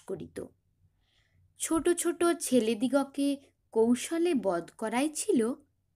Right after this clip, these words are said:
ইহার ব্যবসায়। রাত্রিকালে কোনো খোকাখুকি এই হতবাঘিনীর দুধ পান করিলে আর তাহাদের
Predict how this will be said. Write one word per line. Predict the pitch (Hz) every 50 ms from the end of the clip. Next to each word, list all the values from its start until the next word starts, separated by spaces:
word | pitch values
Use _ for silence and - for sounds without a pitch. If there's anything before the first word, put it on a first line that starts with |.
| _ _ -
ইহার | 220 226 202 214 - 294 359 381 302
ব্যবসায়। | 190 165 147 147 - - - - 165 156 - - - _ _ _ _ _ _ _ _ _ _ _ _ _ - _ _ _ -
রাত্রিকালে | 226 220 233 226 220 - - - - 330 320 - 370 370 370 392
কোনো | 392 - 392 381 392 392
খোকাখুকি | 392 - - 226 196 - - 247 262 - - - - - - 220 214 226 277 302 - _ _ _ _ -
এই | 208 233 240
হতবাঘিনীর | 226 - - 208 208 208 - 254 240 269 277 294 269 - 330 349 359 370 330 247
দুধ | 185 214 214 - - _
পান | - 247 262 277 285
করিলে | 277 - 370 381 427 453 392 247 170 - - _ _ _ _ _ _ _ _ _ _ _ _ -
আর | 202 196 185 175 170 - -
তাহাদের | - 294 - - - 240 381 427